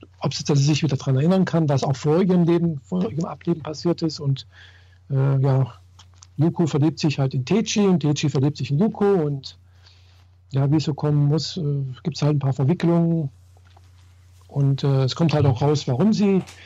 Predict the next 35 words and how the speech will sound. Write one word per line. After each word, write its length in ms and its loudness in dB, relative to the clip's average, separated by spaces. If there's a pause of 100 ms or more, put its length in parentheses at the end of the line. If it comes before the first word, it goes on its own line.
(220)
sich, 440 -6 (140)
äh, 260 -4 (100)
ihres 580 -2 (1000)
Gedächtnisses 640 2
entledigt 520 2
hat. 180 -2
Also 340 2 (440)
es, 420 -12 (440)
es 140 -12
gibt 220 -4
halt 140 0
dann 140 0
zwei 400 0 (420)
Vas-, 460 -2
Varianten 480 2
von 160 2
Yuko 320 0
eigentlich. 340 -2
Also 220 -2 (540)
die 80 -2
nette, 300 2
liebe 480 2 (560)
Yuko, 300 0
die 160 0
ganz 260 0
nett 180 0
aussieht 360 0
und 120 2
so. 320 2
Und 200 -6
dann 100 2
gibt's 180 -2
halt 140 0
noch 200 0
ihre, 420 2